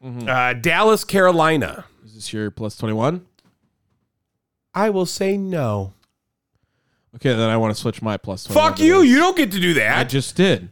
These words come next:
Speaker 2: No,
Speaker 1: I
Speaker 2: I'm
Speaker 1: just
Speaker 2: gonna
Speaker 1: did.
Speaker 2: take it as my plus twenty-one.
Speaker 1: Okay, there you go. That's what I
Speaker 2: Why
Speaker 1: thought.
Speaker 2: are you making me do this?
Speaker 1: 'Cause you know that's an easy plus twenty-one.
Speaker 2: I know, but why are you giving it to me then?
Speaker 1: I will switch mine if you don't want it.
Speaker 2: Fuck you.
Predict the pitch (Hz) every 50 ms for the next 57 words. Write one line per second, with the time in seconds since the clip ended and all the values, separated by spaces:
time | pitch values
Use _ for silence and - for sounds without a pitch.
0 | _ - 202 240 269 262 269 220 - 139 117 110 107 - 143 139 147 175 185 196
1 | 202 180 - 202 240 262 247 254 170 139 131 131 123 120 - 139 127 - - 139
2 | 123 117 104 98 95 175 165 131 110 110 135 127 131 135 165 156 120 98 95 -
3 | - 104 107 - 131 123 123 120 147 151 175 208 233 208 233 233 226 240 247 247
4 | 277 294 302 240 135 107 92 90 - - - - - 147 131 123 120 - - 120
5 | 127 131 135 139 147 143 135 135 131 135 127 - - 139 - - 147 139 135 127
6 | 110 123 110 - - 113 107 - - 113 107 104 95 90 90 87 90 120 202 247
7 | 294 285 185 156 143 147 143 160 185 202 214 214 220 185 180 247 294 349 359 311
8 | 196 - 175 160 147 131 117 117 110 98 90 92 85 - _ _ _ _ _ -
9 | 123 123 127 127 131 143 147 139 - - 143 143 151 143 147 139 139 - - -
10 | - - - - 156 165 165 - - 208 240 247 220 139 113 113 139 143 151 165
11 | 185 214 226 151 107 - _ _ _ _ _ _ - - 180 226 262 - - 170
12 | 214 262 269 156 104 92